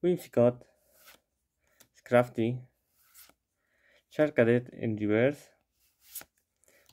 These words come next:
Hunter reverse y un Goldingo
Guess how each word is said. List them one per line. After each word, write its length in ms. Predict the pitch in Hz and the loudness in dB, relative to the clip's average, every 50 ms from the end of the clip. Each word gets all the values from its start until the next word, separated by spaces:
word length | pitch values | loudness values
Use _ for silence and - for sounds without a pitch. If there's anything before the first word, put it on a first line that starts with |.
| _ - | _ -4
Hunter 420 | 147 151 151 147 131 123 123 120 | -2 -2 0 2 2 2 2 0
reverse 540 | 120 113 104 104 113 123 139 147 143 - - - | -2 -4 -2 0 2 2 2 0 -2 -8 -16 -18
y 600 | - 143 135 151 156 160 165 170 175 180 175 165 - _ _ _ _ _ _ _ - | -10 -6 -4 -4 -2 -2 -2 -4 -4 -6 -8 -10 -14 _ _ _ _ _ _ _ -8
un 600 | - 117 123 127 131 131 135 135 139 135 139 - _ _ _ _ _ _ _ | -4 0 0 2 2 2 2 0 -2 -4 -8 -14 _ _ _ _ _ _ _
Goldingo 800 | - 110 107 107 123 127 131 131 123 120 117 117 120 120 117 117 | -2 -2 -2 0 0 0 2 2 2 2 2 2 0 -2 -4 -6